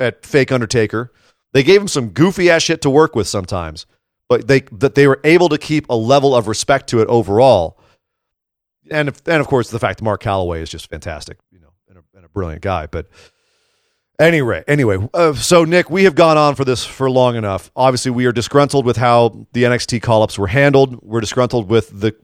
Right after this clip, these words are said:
state of the product, the fact that it would be handled in this way,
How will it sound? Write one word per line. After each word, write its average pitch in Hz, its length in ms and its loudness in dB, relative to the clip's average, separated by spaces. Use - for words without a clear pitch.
state 156 260 2
of 147 40 0
the 135 60 2
product, 127 520 0
the 127 100 -4
fact 127 420 0
that 117 200 2
it 131 160 -4
would 120 160 -4
be 113 360 -6
handled 156 440 2
in 117 120 0
this 120 180 -2
way, 95 360 0